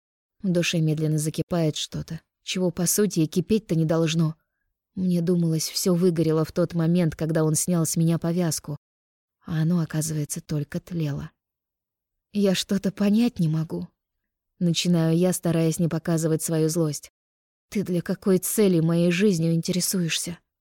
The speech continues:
Ты, помнится, сказал, что больше меня не потревожишь. Или твоему слову нельзя верить?" Ты его можешь как дать, так и забрать? Ох, хотя о каком вообще доверии идет речь?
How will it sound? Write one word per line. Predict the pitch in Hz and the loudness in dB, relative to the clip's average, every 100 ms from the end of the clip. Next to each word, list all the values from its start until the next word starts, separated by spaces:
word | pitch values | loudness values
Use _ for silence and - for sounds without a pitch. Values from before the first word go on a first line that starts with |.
| _ | _
Ты, | 233 | -4
помнится, | - 220 185 180 - | 0 2 4 4 0
сказал, | 175 - 180 180 175 | -4 -2 -2 0 0
что | - 190 | 0 0
больше | 170 180 160 196 | 2 2 2 4
меня | 175 175 175 | 4 4 2
не | 170 | 0
потревожишь. | 175 180 185 190 160 156 - _ _ _ _ _ | 0 2 2 2 0 -2 -8 _ _ _ _ _
Или | 208 185 | -2 0
твоему | 170 185 185 185 | 0 2 4 4
слову | 180 190 180 | 2 2 4
нельзя | 185 185 180 196 | 4 4 4 4
верить?" | 233 240 165 - _ _ - - - | 4 2 -2 -8 _ _ -20 -14 0
Ты | 214 | 4
его | 202 190 | 6 6
можешь | 190 185 175 170 | 6 4 2 0
как | - 190 165 | 0 0 0
дать, | 175 165 | 0 -2
так | - 190 | -4 0
и | 196 | 0
забрать? | 185 185 233 262 - _ _ _ _ | 2 2 2 0 -4 _ _ _ _
Ох, | 190 190 185 175 165 - - _ _ _ _ - | -2 0 2 2 -2 -8 -18 _ _ _ _ -8
хотя | 202 - 214 | -6 -2 0
о | 196 | 0
каком | 214 196 208 190 | 0 0 2 2
вообще | 190 180 - | 2 0 2
доверии | 185 196 196 202 202 202 190 | 2 4 4 6 6 6 4
идет | 202 196 | 2 2
речь? | 202 214 180 - - | 2 2 2 -2 -8